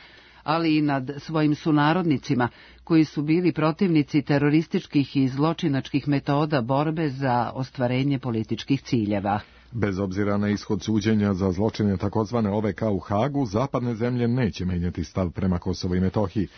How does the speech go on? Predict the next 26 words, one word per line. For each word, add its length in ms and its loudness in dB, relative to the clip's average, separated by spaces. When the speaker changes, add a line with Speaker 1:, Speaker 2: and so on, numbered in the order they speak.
Speaker 2:
rekao 360 -2
je 80 -4
za 140 -6
našu 280 -8
televiziju 480 -6
Petar 300 -4
Petković. 520 -2
On 100 4
je 60 4
kazao 400 0
da 120 0
će 140 -2
u 40 0
Briselu 440 0
biti 240 0
nastavljeni 640 2
razgovori 560 0
o 80 0
srpskoj 420 -4
imovini 440 -2
u 200 -6
južnoj 280 -8
pokrajini. 520 -8
Detaljnije 600 0
Nataša 500 -4
Aćimović. 640 -10